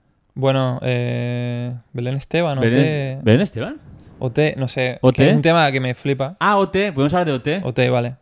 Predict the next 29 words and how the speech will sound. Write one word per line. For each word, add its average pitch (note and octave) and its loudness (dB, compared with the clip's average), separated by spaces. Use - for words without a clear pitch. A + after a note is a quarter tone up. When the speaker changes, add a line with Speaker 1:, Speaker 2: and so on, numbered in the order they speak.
Speaker 2:
Lo B2 0
Speaker 1:
La, D3+ 8
Speaker 2:
de E3 6
Speaker 1:
la D#3+ 6
polémica. D3+ 0
Speaker 2:
La D3 4
polémica F3+ 6
de G3+ 6
O F#3 6
T. C#3+ 4
Speaker 1:
Mariconez. F3 4
Speaker 2:
Claro, F#3+ 2
lo A#3 0
de F#3 0
Mariconez. D3 0
Speaker 1:
Mariconez. C3 -2
Speaker 2:
Vale, D3+ 4
voy C3 -2
a - 0
dar E3+ -2
mi E3+ -2
opinión B2 0
primero. G2+ -4
Speaker 1:
Vale. C3 -2
Speaker 2:
¿Vale? F3+ 0
Em, G#2+ 0
mi C3+ 2
opinión G3 0
es C3+ -6